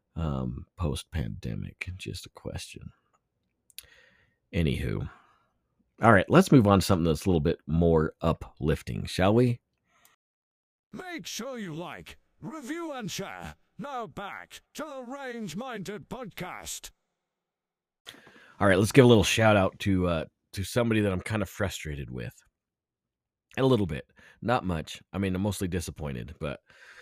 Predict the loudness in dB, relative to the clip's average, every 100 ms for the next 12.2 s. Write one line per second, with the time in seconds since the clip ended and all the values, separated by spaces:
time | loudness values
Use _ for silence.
0 | -20 -20 _ -6 -6 -4 -6 -4 -4 -4
1 | -4 -4 -4 -6 -6 0 2 2 0 2
2 | 4 2 -2 -6 -4 -4 -4 -2 -2 0
3 | 0 -2 -2 0 0 0 0 -2 -4 -8
4 | -8 -6 0 2 4 2 0 0 0 0
5 | 0 0 0 -2 -8 -6 -6 -6 -8 -4
6 | -2 0 -2 -4 -4 -6 -14 -20 _ _
7 | -10 -2 0 2 -2 -2 2 2 2 0
8 | -2 -2 -4 -6 -6 -8 -2 2 4 2
9 | 0 -2 0 0 -2 -2 -2 -2 -2 -4
10 | -10 _ -8 -4 -2 -2 -4 -4 -6 -2
11 | -2 -2 -2 -2 -2 -4 -6 -4 -6 -4
12 | -6